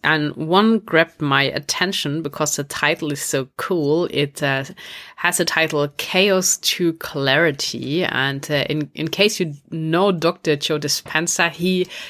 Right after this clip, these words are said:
says in his seminars always that there's always chaos before there's order. And, uh, I would agree with that. And me, as a, with my artist background, I have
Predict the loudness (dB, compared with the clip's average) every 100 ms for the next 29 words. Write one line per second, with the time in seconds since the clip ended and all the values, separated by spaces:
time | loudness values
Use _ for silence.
0 | -14 -6 2 4 4 2 -2 -2 -2 0
1 | 2 2 -2 -4 -2 0 2 0 0 -4
2 | -2 0 0 0 -2 2 2 2 -2 2
3 | 2 2 -2 -2 -8 -4 2 2 2 -6
4 | -10 -10 -8 -4 -4 -4 -4 -2 -4 -2
5 | 0 0 -2 -10 -14 -14 -12 -6 0 0
6 | 0 0 0 2 4 4 4 0 0 0
7 | 0 -2 2 2 2 2 0 0 0 2
8 | 2 2 0 0 -2 -2 -2 -2 -4 -6
9 | -4 -4 0 -2 2 0 0 -4 -4 0
10 | 0 0 -4 -2 -2 -2 -2 0 0 0
11 | -2